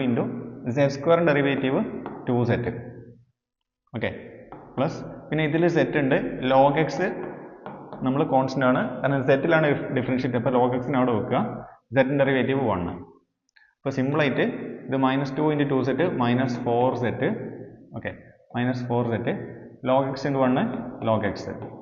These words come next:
അപ്പോൾ മൈനസ് ഫോർ സെഡ് പ്ലസ് log x എന്ന് കിട്ടും. ദാ, മൈനസ് ഫോർ സെഡ് പ്ലസ്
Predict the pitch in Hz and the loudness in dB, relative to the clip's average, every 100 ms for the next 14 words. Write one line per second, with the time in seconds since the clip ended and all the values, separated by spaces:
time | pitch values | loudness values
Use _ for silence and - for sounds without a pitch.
0 | - - - - - _ 147 147 156 165 | -16 -16 -16 -20 -20 _ 0 2 2 2
1 | 190 180 - 147 147 151 156 160 160 156 | 2 0 2 4 4 4 2 2 2 4
2 | 123 117 110 117 113 90 - - - 104 | 4 4 2 0 0 0 -4 -10 -12 -12
3 | - - - - - 120 127 127 - 120 | -14 -16 -16 -10 -2 2 2 0 0 2
4 | 117 117 107 - 107 | 2 2 0 -2 -2